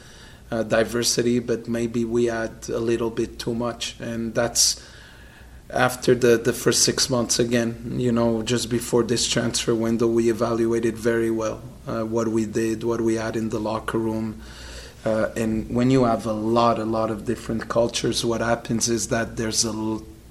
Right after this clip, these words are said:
a lot of different thoughts. Um, and, and it makes it m-, even more, uh, it takes even more time to get those cultures together.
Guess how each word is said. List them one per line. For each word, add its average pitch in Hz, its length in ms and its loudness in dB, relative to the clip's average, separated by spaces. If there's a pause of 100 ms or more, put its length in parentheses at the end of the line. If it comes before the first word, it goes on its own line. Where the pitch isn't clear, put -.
(340)
a - 100 -4
lot 123 400 2
of 101 140 -8
different 110 480 -6
thoughts. - 480 -6 (680)
Um, 107 680 -4 (100)
and, 110 400 -2
and 113 180 -2
it 113 160 -2
makes 113 380 2
it 113 100 -2
m-, 117 240 -2
even 120 380 0
more, 113 460 0 (600)
uh, 110 460 0
it 113 160 -6
takes 131 300 2
even 120 220 0
more 113 240 2
time 117 400 0
to - 180 -10
get 107 260 -4
those 110 220 -2
cultures - 520 -4
together. 117 600 -2